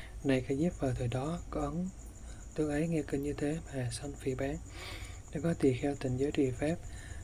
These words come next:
nên biết những người như thế như đến với câu kinh, phải nên xa lìa những người ấy, vì họ không có tâm ưa thích pháp. Lại nữa, này Ca Diếp,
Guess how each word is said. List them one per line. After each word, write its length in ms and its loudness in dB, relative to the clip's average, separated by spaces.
nên 120 6
biết 180 8
những 160 4
người 120 4
như 140 4
thế 360 0
như 340 6
đến 200 8
với 300 4
câu 220 4
kinh, 220 8
phải 140 6
nên 200 8
xa 200 2
lìa 340 4
những 220 0
người 100 4
ấy, 260 0
vì 100 4
họ 160 4
không 280 2
có 160 2
tâm 200 4
ưa 220 6
thích 220 4
pháp. 200 4
Lại 360 4
nữa, 280 2
này 180 -2
Ca 100 0
Diếp, 180 0